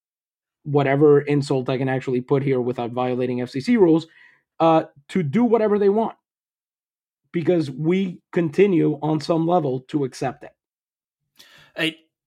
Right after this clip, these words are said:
Speaker 2: not to harp on this point, but it, it's worth considering, you know, how this gets here, how, how we get to a point where the Supreme Court is nixing a vaccine mandate because it was done through the executive branch. You know,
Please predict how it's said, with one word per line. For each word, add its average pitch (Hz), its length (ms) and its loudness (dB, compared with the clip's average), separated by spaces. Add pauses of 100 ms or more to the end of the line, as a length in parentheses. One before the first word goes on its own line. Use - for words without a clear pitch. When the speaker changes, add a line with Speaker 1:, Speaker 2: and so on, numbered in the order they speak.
(160)
Speaker 2:
not 220 240 -4
to 175 100 -4
harp 185 320 -2
on 143 140 2
this 120 140 -4
point, 131 300 -6
but 143 120 -4
it, 151 160 -8
it's 151 220 0
worth 165 320 0
considering, 139 800 -2
you 117 60 -2
know, 113 280 -4 (180)
how 160 600 0 (240)
this 135 560 -4 (280)
gets - 480 -2 (160)
here, 117 560 -2
how, 143 360 0
how 147 160 2
we 151 180 2
get 139 240 -2
to 139 160 -4
a 120 40 -2
point 131 360 -6
where 117 160 -2
the 117 80 -6
Supreme 131 440 -6
Court 120 400 -6
is 113 420 -4 (760)
nixing 135 720 -2 (160)
a 113 440 -2 (120)
vaccine 123 520 -2
mandate 117 400 -2
because 117 340 -8
it 131 60 -6
was 113 160 -4
done 113 240 -2
through 117 200 -4
the 113 140 0
executive 107 560 -2
branch. 117 440 0
You 117 60 0
know, 107 200 -2